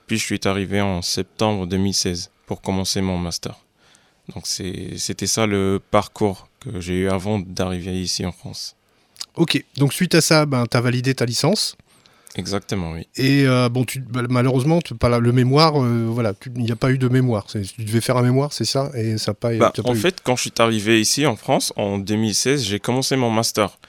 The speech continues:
Speaker 2: Hmm.
Speaker 1: Et, euh, le problème, c'est que moi, je fais des études anglophones depuis ma licence. Donc, je n'ai fait que des études anglophones en anglais. Donc, c'était cent pour cent anglais, un parcours anglais. Et, euh, quand je suis arrivé ici pour faire des études, normalement que c'était en anglais aussi,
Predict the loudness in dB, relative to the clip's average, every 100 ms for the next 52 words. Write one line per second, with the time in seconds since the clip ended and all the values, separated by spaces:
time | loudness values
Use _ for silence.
0 | -20 -10 -6 -6 _ 2 4 6 4 0
1 | 0 2 4 2 0 -2 -2 0 2 4
2 | 2 0 -4 0 0 0 0 -2 -4 -6
3 | -2 0 2 2 2 2 2 0 -2 -4
4 | -2 0 2 2 2 2 0 -8 -2 -2
5 | 0 -2 -2 -2 2 4 4 4 2 0
6 | 0 0 -2 -2 -2 0 4 6 6 4
7 | 0 -2 _ _ _ _ _ -8 -4 -2
8 | 0 2 0 0 -2 2 4 2 2 2
9 | 2 -2 0 -2 2 2 2 0 -2 -6
10 | -20 -20 _ -4 0 2 0 -2 -6 -4
11 | 0 0 0 4 4 2 2 2 2 0
12 | 0 -2 0 -2 0 0 0 0 -4 -2
13 | -2 2 4 4 2 0 0 0 2 0
14 | -2 0 0 0 2 0